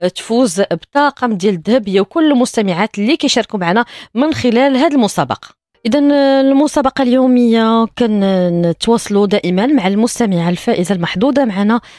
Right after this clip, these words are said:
آه، باش تربح منتوجات التنظيف المنزلية، بالإضافة لأن الصور اللي بعثت بهم في الرقم ديال الواتساب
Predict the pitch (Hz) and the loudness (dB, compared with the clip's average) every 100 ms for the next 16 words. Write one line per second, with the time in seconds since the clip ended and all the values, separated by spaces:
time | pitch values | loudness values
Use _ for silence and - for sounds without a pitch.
0 | - - 185 180 175 170 165 165 160 160 | -20 -4 0 2 2 2 2 0 -2 0
1 | 208 - 202 185 - 160 311 - 277 262 | 0 0 0 -2 -2 -2 -2 0 0 2
2 | 254 226 - 214 185 226 208 196 156 180 | 0 0 -2 -2 -2 -2 0 -2 -2 0
3 | 156 175 302 320 294 214 180 - 208 - | 2 2 0 0 0 0 0 0 -2 -2
4 | 180 - 226 226 - - - 214 277 214 | -2 0 0 0 -4 -20 -8 -2 0 0
5 | 190 214 185 180 180 190 220 180 170 - | -2 -4 -2 -2 0 2 2 0 -2 -2
6 | 170 320 - 285 277 254 240 - 214 | -2 -2 0 0 0 0 -2 -2 -4